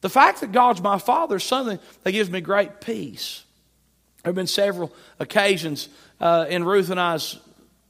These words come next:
married life where we've had big transitions. Uh, God leads us to go. I remember when we left Temple Baptist and went to, uh,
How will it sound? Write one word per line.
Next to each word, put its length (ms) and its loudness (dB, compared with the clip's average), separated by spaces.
married 420 2
life 400 -2
where 100 0
we've 200 0
had 240 -2
big 240 -2
transitions. 840 -4
Uh, 260 2
God 420 0
leads 340 0
us 120 -8
to 140 -8
go. 380 -2
I 120 -6
remember 280 -2
when 120 -4
we 100 -4
left 280 -4
Temple 540 -2
Baptist 520 -4
and 100 -10
went 200 -6
to, 160 -2
uh, 340 0